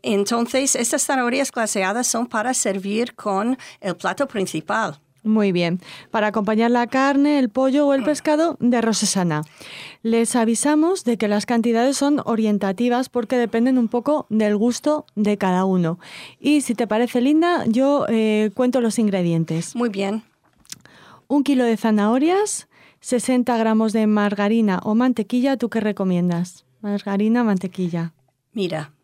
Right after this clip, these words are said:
Speaker 2: <laughs>
Speaker 1: la mantequilla siempre es mejor que la margarina,
Speaker 2: Sí.
Speaker 1: pero si se va a servir con la carne y si
Speaker 2: Ujú.
Speaker 1: uno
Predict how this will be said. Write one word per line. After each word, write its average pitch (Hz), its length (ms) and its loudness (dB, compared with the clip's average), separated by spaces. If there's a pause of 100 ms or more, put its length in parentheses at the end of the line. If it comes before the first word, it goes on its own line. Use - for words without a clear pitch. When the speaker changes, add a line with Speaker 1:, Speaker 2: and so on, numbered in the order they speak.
Speaker 2:
<laughs> 196 300 0 (840)
Speaker 1:
la 196 140 -4
mantequilla 233 480 -2
siempre 247 300 -2
es 226 100 -4
mejor 208 260 -2
que 208 120 -4
la 185 120 -2
margarina, 170 600 -4
Speaker 2:
Sí. 185 240 -6
Speaker 1:
pero 240 420 -2 (380)
si 220 200 -6
se 214 160 0
va 220 140 0
a 233 40 -4
servir 233 440 -2
con 208 200 -2
la 196 120 -2
carne 202 720 -2 (120)
y 185 460 -6 (540)
si 202 400 0
Speaker 2:
Ujú. 226 80 2
Speaker 1:
uno 202 340 0